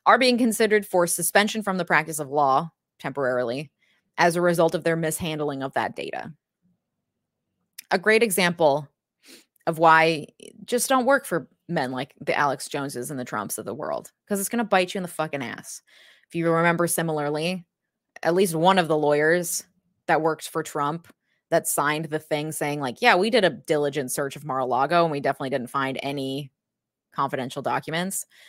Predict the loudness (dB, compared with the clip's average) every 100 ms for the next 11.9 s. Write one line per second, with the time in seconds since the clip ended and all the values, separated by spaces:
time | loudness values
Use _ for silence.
0 | _ 4 8 10 10 8 6 4 2 0
1 | -4 -2 -2 -2 -2 0 0 0 -2 -10
2 | -10 -6 -6 -6 -14 -20 -10 -6 -6 -6
3 | -8 -10 _ -18 -18 -18 -20 _ _ _
4 | _ _ -2 2 2 6 6 6 0 0
5 | 0 2 2 0 -14 -16 -14 0 2 6
6 | 6 6 2 4 6 6 6 6 6 6
7 | 0 -20 -20 _ -2 2 6 4 4 2
8 | 4 4 4 4 2 -2 _ _ _ -2
9 | 0 4 6 6 2 2 2 4 2 2
10 | 0 0 0 2 2 4 4 2 -4 -2
11 | 0 4 4 4 2 2 0 -4